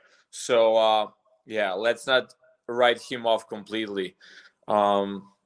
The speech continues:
but, I mean, to give you an answer, if, if I will be a champion with a full camp, I don't know that. Uh, but I, I think I will have much better chances. Uh, because in the last,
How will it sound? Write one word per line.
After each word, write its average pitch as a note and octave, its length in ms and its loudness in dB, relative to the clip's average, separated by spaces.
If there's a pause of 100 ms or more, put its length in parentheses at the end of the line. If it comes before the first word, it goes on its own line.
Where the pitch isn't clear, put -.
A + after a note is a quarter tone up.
(320)
but, C#3 340 8 (180)
I C3 100 12
mean, C3 300 0
to B2+ 100 2
give C3 200 2
you C#3+ 120 10
an C3 60 4
answer, C3 640 4
if, A#2+ 340 -12 (680)
if B2 260 -6
I B2+ 180 6
will D3+ 380 0 (180)
be D3+ 140 -2
a D3 60 2
champion D3+ 540 -4
with D3+ 120 -4
a D3 60 -2
full D#3+ 260 -6
camp, D#3 380 -2
I C3 120 6
don't A#2+ 160 0
know G#2+ 200 -2
that. G2 340 -2 (300)
Uh, B2 220 6
but C#3+ 180 2
I, C#3+ 300 0
I D3 40 -2
think D3+ 340 -12
I D3+ 60 -2
will C3+ 180 -4
have C#3 240 -2
much C3+ 240 -8
better A#2+ 200 -4
chances. G#2 760 -14 (220)
Uh, G2 420 -6 (440)
because B2 400 -2
in B2+ 80 -6
the B2+ 80 -4
last, C3 540 4